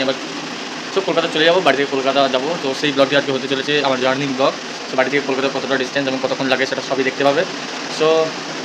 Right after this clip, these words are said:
সময় এখন বাজে তোমার বারোটা চল্লিশ, আহ, দুটো চল্লিশে পঁয়তাল্লিশে ট্রেন কাটোয়া, and then বাড়ি থেকে বেরিয়ে যাবো একটার সময় বাসে, একটা পুরীতে বাস আছে, আবার কোমরপুরে ট্রেন আছে। So, কীরকমভাবে যাবো সবই দেখতে পাবে। So, সঙ্গে থাকো, দেখতে থাকো। আমি রেডি হয়ে গেছি already, জুতো পরে আছি, জুতো পরে নিই, দিয়ে চলো বেরিয়ে কথা হচ্ছে then।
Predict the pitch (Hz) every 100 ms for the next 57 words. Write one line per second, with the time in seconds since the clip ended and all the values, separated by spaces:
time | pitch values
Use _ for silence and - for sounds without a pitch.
0 | - 151 160 160 160 160 147 151 151 156
1 | 156 131 139 135 135 151 143 135 - -
2 | - - - - 135 135 131 139 139 156
3 | 147 160 147 143 151 151 151 151 139 147
4 | 170 185 135 131 131 139 135 135 127 127
5 | 135 127 131 135 135 - 139 139 143 135
6 | 131 - - - - 147 165 165 165 151
7 | 156 170 180 156 151 147 143 - 139 135
8 | 131 156 147 156 170 165 156 151 147 143
9 | - 139 143 - - - 143 139 131 -
10 | 165 185 180 139 151 151 143 131 127 135
11 | 131 135 139 139 185 - - 143 135 143
12 | 139 139 143 127 127 131 143 180 165 131
13 | 131 131 - 147 143 139 151 131 123 123
14 | 120